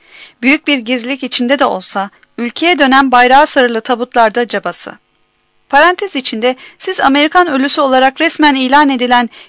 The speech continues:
bin dört yüz küsur rakamına bakmayın ve bu sayının aslında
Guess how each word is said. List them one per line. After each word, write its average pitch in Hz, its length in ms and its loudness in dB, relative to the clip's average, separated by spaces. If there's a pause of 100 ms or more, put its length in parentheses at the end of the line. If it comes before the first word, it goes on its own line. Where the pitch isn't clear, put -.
(100)
bin 285 160 2
dört 349 220 0
yüz - 160 -6
küsur 311 300 -8
rakamına 262 460 -2
bakmayın 208 480 -2 (300)
ve 240 160 0
bu 294 80 -4
sayının 254 380 -2
aslında 247 540 2